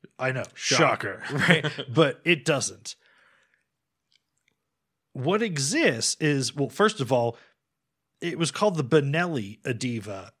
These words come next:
Speaker 1: A D two hundred. And Benelli wasn't even a real company. Someone had bought, you know, Benelli was a shell <laughs> corporation, right? But even the imaginary Benelli took their name off of this,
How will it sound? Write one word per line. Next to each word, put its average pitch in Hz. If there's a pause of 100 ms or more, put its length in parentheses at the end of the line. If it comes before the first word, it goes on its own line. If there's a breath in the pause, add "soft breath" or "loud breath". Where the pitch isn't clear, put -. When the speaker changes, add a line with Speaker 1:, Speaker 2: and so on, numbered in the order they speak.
Speaker 1:
A 120
D 110
two 107
hundred. 98 (420 soft breath)
And 139
Benelli 175
wasn't 151
even 139
a 131
real 117
company. 113
Someone 175
had 104
bought, 123
you 139
know, 120
Benelli 151
was 120
a 110
shell 123
<laughs> -
corporation, 120
right? 113 (340 loud breath)
But 147 (300 loud breath)
even 240 (160 loud breath)
the 175
imaginary 151
Benelli 101 (280)
took -
their 131
name 110
off 95
of 92
this, 95